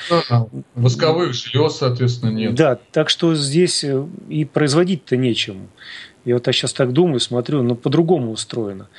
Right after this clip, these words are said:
Speaker 2: То,
Speaker 1: Да,
Speaker 2: что
Speaker 1: да.
Speaker 2: жало есть, ну да, жало есть, ну и что?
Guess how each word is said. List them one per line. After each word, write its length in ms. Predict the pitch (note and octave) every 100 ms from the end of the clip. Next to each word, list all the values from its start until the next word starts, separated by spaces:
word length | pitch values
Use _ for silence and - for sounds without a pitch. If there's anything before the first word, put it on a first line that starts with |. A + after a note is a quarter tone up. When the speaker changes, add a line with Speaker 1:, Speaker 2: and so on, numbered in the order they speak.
| - - -
Speaker 2:
То, 120 | D3+
Speaker 1:
Да, 20 |
Speaker 2:
что 160 | A#2+ D#3+
Speaker 1:
да. 0 |
Speaker 2:
жало 380 | C#3 G3+ G3 B2+
есть, 440 | A#2+ A#2 A2+ -
ну 160 | A#2+ D3
да, 260 | B2 C3
жало 280 | C#3+ B2 D#3
есть, 520 | C3 A2 B2 B2+ - A2+
ну 180 | A#2
и 20 | A#2+
что? 400 | - A2+ B2+